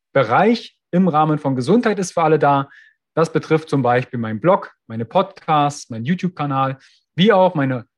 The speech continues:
kostenfreien Workbooks und Online-Kurse,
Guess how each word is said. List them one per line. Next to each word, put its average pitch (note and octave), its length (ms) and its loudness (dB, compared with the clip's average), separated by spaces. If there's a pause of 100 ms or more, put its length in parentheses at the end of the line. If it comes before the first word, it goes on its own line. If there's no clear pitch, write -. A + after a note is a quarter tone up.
kostenfreien C3 920 -2
Workbooks F3 540 0
und C3 200 -8
Online-Kurse, C#3 840 -2